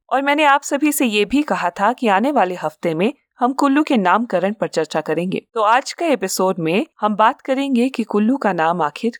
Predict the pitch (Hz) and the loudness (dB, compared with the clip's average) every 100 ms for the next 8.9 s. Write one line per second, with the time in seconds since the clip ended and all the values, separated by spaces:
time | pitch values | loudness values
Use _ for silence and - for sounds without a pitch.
0 | - 170 - 160 - - - 240 277 370 | -4 -4 -2 -6 -8 -10 -16 -8 -2 0
1 | 403 254 254 247 294 349 320 - 214 214 | 2 0 -2 0 0 0 -2 0 2 2
2 | 247 - 226 220 247 233 226 196 202 233 | 2 0 -2 0 0 0 0 -2 0 2
3 | 269 220 190 196 208 196 240 226 240 - | 2 4 2 0 -4 -4 -2 0 -2 -2
4 | 311 320 311 190 170 165 170 - 165 156 | -2 0 0 0 -2 -2 -2 -2 -2 -2
5 | 156 165 185 170 - _ 214 226 269 - | -2 -2 -2 -6 -6 _ 2 4 2 2
6 | 262 302 302 214 214 - 190 202 170 156 | 2 2 0 0 0 0 -2 -2 -6 -2
7 | 185 - 160 156 170 165 156 175 175 - | -2 -2 -6 -6 -4 -2 -2 -2 -4 -6
8 | _ 175 240 269 220 202 202 214 | _ -6 -2 0 0 -2 -4 -4